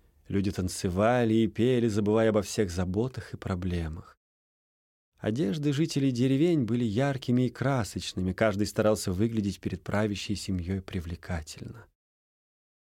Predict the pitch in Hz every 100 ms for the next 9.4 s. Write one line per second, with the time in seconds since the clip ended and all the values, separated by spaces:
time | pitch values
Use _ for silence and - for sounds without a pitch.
0 | _ - 101 95 107 - 98 107 131 -
1 | 139 139 - 139 151 147 127 110 120 156
2 | 156 160 - 110 120 120 147 139 - 113
3 | 117 139 139 139 131 - - - 147 123
4 | 98 - 98 117 127 - 117 113 98 113
5 | - 123 117 110 107 - 104 127 139 131
6 | 135 127 - 120 139 131 135 135 - 139
7 | - 110 113 - 110 113 - 117 110 -
8 | 117 - 92 90 92 95 95 - 95 85
9 | - - - -